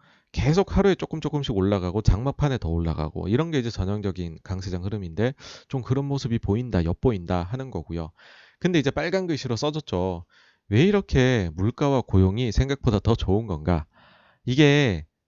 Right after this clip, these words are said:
아까 골디락스 말씀드렸잖아요. 물가의 그런 상승 없이 좀 성장이 좀 슬금슬금 잘 나와야 되는데. 근데 지금은 너무 서프라이즈하게 긍정적으로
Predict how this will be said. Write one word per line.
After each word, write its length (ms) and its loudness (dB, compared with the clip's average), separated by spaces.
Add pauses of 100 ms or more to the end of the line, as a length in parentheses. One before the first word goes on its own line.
(160)
아까 240 2
골디락스 520 6
말씀드렸잖아요. 1000 0 (400)
물가의 720 4
그런 280 6
상승 360 4
없이 560 2
좀 160 0
성장이 500 -4 (100)
좀 260 -6 (240)
슬금슬금 520 0
잘 220 4
나와야 300 2
되는데. 600 -4 (500)
근데 140 0
지금은 400 -2
너무 280 0
서프라이즈하게 760 0
긍정적으로 800 -4